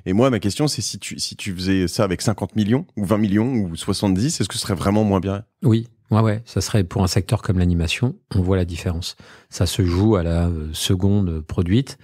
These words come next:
Speaker 2: et on verrait que l'animation serait moins fluide, moins bonne. Et c'est un travail collectif. On a un studio d'animation à Montréal qui travaille sur le film Ladybug depuis des mois et, et, et on affine au fur et à mesure pour faire le film le plus performant possible.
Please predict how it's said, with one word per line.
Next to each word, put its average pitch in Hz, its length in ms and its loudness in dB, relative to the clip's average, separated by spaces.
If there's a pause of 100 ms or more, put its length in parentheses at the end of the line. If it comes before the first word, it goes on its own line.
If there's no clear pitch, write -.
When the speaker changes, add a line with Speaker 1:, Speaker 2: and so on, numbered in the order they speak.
(340)
Speaker 2:
et 87 100 2
on 82 120 2
verrait 82 420 2
que 87 160 -4
l'animation 78 580 -2
serait - 240 -6
moins 78 220 -2
fluide, 87 580 -4
moins 78 200 -2
bonne. 90 440 2 (460)
Et 113 80 -4
c'est - 120 0
un 90 60 4
travail 82 380 0
collectif. 98 720 0
On 85 180 0
a 85 60 2
un 85 80 2
studio 92 360 0
d'animation 85 540 0
à 82 40 0
Montréal 85 420 0
qui - 100 -10
travaille 85 280 -6
sur - 160 -6
le 85 60 -6
film 98 200 -4
Ladybug 87 400 -4
depuis 82 260 -12
des 95 100 -4
mois 104 280 2 (480)
et, 92 100 0
et, 98 520 2
et 87 60 2
on 87 140 2
affine 98 400 2
au 87 60 -2
fur 92 220 -2
et - 20 0
à 85 40 -2
mesure 85 360 0
pour - 160 -10
faire 95 160 -2
le 87 80 -2
film 101 240 -2
le 85 80 -4
plus 90 160 -8
performant 92 440 -2
possible. 117 440 -4